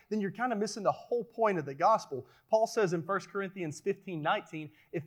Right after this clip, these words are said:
in Christ we have hope in this life only, we are of all people most to be pitied."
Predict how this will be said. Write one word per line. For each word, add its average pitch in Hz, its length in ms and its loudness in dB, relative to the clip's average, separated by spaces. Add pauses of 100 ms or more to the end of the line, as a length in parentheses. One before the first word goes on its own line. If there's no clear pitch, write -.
(120)
in 220 240 0
Christ 214 540 0
we 214 120 -4
have 196 180 2
hope 208 220 -2
in 170 100 -2
this - 180 -8
life 165 240 0
only, 175 400 -4 (200)
we 208 140 0
are 196 120 8
of 160 100 4 (140)
all 208 380 8 (100)
people 160 580 -2 (1080)
most 170 500 4 (340)
to 185 80 -2
be 156 140 -2
pitied." 127 420 -6